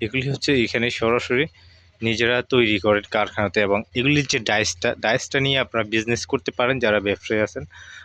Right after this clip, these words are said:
বা হচ্ছে নিজের বাড়িতে যারা দেখা যাচ্ছে ডিজাইন করবেন ঘরের,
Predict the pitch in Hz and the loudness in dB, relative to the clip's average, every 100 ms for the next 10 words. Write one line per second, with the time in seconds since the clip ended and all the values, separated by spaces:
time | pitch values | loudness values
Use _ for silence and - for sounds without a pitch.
0 | _ 113 113 123 - 131 127 131 117 120 | _ 0 0 0 -2 0 0 0 2 2
1 | 120 123 110 120 123 123 _ - - - | 2 0 2 2 2 -2 _ -20 -20 -6
2 | 113 107 117 117 - 123 117 117 113 110 | -2 2 2 0 0 -2 -2 0 -2 0
3 | 120 113 117 107 110 110 98 107 | 0 2 2 2 0 -2 0 2